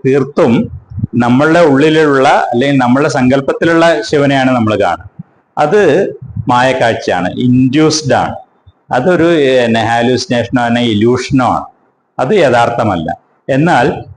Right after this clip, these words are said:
ധ്യാനത്തിൽ, ആ, അഗാധമായ ധ്യാനത്തിൽ, സമാധിയുടെ അവസ്ഥയിൽ നമ്മൾ സൃഷ്ടിക്ക് പോലും, ആ, ആ, അതിൻ്റെ പോലും അധികാരിയായി മാറുകയാണ്. നമ്മളുടെ സങ്കല്പം തന്നെ അത് യാഥാർത്ഥ്യമായിട്ട് മാറും,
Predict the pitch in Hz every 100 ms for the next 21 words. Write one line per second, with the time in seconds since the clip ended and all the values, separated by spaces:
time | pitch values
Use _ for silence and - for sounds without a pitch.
0 | - 117 120 131 147 185 220 233 151 110
1 | 151 - - _ - - 131 120 117 113
2 | 110 107 123 147 170 185 180 170 170 127
3 | 113 110 104 98 - 104 117 135 165 170
4 | 160 139 - 101 90 82 - _ _ _
5 | - 120 127 139 - 135 120 - 170 165
6 | 180 156 131 127 208 226 - - _ _
7 | - 123 113 113 110 107 - - - 135
8 | 120 117 120 135 139 160 170 151 151 127
9 | 117 127 131 131 127 120 104 95 87 -
10 | - 113 131 147 135 120 127 139 - 160
11 | 143 131 113 147 - - - 120 117 131
12 | 127 127 - - 120 117 123 139 139 135
13 | 143 135 127 127 110 87 - - _ _